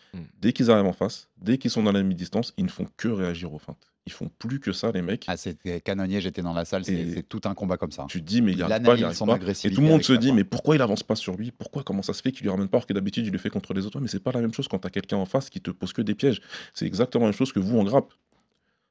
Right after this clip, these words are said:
Speaker 2: Toi, t'es en train de travailler sur une clé de talon. Moi, je crois que t'es en train de travailler sur le haut de mon corps. J'en sais rien. Tu vois, je suis pas gra-, je suis pas grappleur.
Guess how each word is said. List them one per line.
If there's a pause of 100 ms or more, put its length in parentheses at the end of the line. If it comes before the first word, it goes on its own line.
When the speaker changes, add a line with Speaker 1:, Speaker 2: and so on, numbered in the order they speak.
Speaker 2:
Toi,
t'es
en
train
de
travailler
sur
une
clé
de
talon.
Moi,
je
crois
que
t'es
en
train
de
travailler
sur
le
haut
de
mon
corps.
J'en
sais
rien.
Tu
vois,
je
suis
pas
gra-,
je
suis
pas
grappleur.